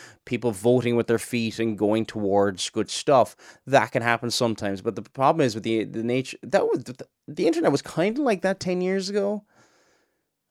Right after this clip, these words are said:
But I think Google, YouTube, and other places have changed in such a way that it has become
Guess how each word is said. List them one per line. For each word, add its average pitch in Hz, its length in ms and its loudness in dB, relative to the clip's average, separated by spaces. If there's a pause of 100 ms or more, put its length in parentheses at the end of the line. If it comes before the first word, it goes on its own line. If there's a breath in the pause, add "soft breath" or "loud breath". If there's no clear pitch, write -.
(120)
But 147 480 4 (640)
I 143 80 0
think 160 200 -2
Google, 151 340 8
YouTube, 135 380 2
and 120 80 2
other 135 240 2
places 110 640 0
have 110 180 0
changed 147 500 2
in 110 120 0
such - 260 -2
a 110 40 0
way 107 280 6
that 104 160 4
it 101 120 0
has 104 140 0
become 113 760 6